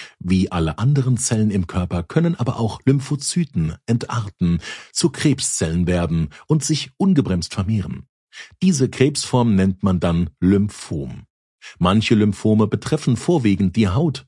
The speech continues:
Ein Hautlymphom ist eine relativ seltene Erkrankung. In Deutschland erkranken pro Jahr nur etwa achthundert Menschen daran.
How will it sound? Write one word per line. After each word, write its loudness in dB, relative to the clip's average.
Ein 2
Hautlymphom 2
ist -4
eine 2
relativ 0
seltene -2
Erkrankung. -10
In -4
Deutschland 0
erkranken 0
pro -2
Jahr 4
nur 4
etwa 0
achthundert -2
Menschen 0
daran. -10